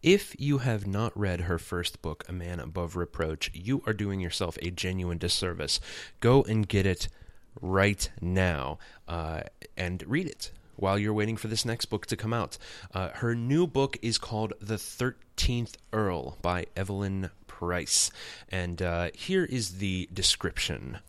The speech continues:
of it. And if this doesn't tickle your fancy, I don't know what will.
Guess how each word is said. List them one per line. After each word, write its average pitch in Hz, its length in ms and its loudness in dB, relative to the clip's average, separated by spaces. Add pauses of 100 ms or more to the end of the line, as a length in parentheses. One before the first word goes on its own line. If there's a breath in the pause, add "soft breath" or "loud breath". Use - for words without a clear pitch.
(140)
of 85 140 0
it. - 240 0 (100)
And 82 380 -4
if 104 180 -2
this 202 240 0
doesn't 90 480 0
tickle 87 240 -6
your 76 140 -10
fancy, 73 400 -6
I 78 60 -8
don't 98 200 -4
know 82 120 -6
what 80 200 -8
will. - 280 -8